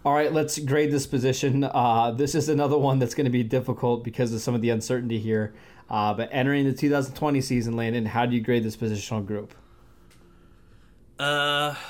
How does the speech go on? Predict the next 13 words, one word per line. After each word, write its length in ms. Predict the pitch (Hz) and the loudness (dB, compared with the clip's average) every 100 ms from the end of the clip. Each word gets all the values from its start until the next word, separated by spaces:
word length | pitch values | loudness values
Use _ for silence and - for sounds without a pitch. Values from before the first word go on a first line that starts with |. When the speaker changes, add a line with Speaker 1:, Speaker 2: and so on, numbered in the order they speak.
| - - - - - - - - - - - - - - - - - - - - - - | -18 -20 -20 -20 -20 -20 -20 -20 -20 -20 -20 -20 -20 -20 -20 -20 -20 -20 -20 -20 -20 -18
Speaker 2:
I, 380 | - 156 165 151 127 - 131 127 113 - - - - - - - - - - - - - - - | -10 -6 -6 -6 -12 -16 -12 -12 -12 -14 -20 -20 -20 -20 -20 -20 -20 -20 -20 -20 -20 -20 -20 -12
Speaker 1:
The 80 | 139 | -6
thing 240 | 143 262 | -2 0
is, 120 | 233 170 | 2 0
I 60 | |
think 200 | 160 214 151 | 0 0 0
Woods 420 | 139 175 170 151 | 0 2 0 -4
and 420 | - 151 127 127 - | -4 -2 -2 -4 -10
Ha 240 | - 131 | -2 0
Ha 140 | 135 | 0
Clinton 280 | 131 143 127 | -2 -4 -4
Dix 280 | 117 113 - - | -4 -4 -8 -8
are, 440 | 120 107 101 104 | -4 -2 -2 -6